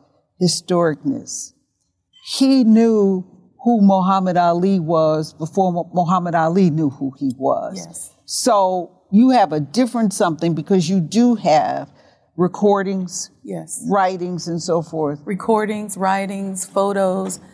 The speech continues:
Speaker 2: and we, we are preserving every single thing. Um, there's a very famous story of when he and Minister Louis Farrakhan were walking up the driveway of that house.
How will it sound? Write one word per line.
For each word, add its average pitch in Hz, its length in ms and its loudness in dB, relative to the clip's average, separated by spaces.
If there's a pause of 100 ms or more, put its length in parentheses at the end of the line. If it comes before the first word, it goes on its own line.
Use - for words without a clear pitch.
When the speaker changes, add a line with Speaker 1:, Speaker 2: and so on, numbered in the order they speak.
(220)
Speaker 2:
and 190 480 -2
we, 190 520 -4
we 208 180 0
are 180 200 0
preserving 190 960 -4
every 190 360 -2
single 180 380 -2
thing. 175 480 -8 (360)
Um, 185 320 0
there's 185 240 -2
a 180 80 -4
very 190 300 -2
famous 196 420 -4
story 190 540 0
of 185 440 -4 (380)
when 190 400 -2
he 208 460 -6
and 180 400 -2 (260)
Minister 190 320 -2
Louis 175 280 -2
Farrakhan 196 480 -2
were 180 100 -4
walking 180 440 -2
up 170 140 -4
the 165 100 -6
driveway 180 520 0
of 160 140 -4
that 160 200 -4
house. 165 440 -6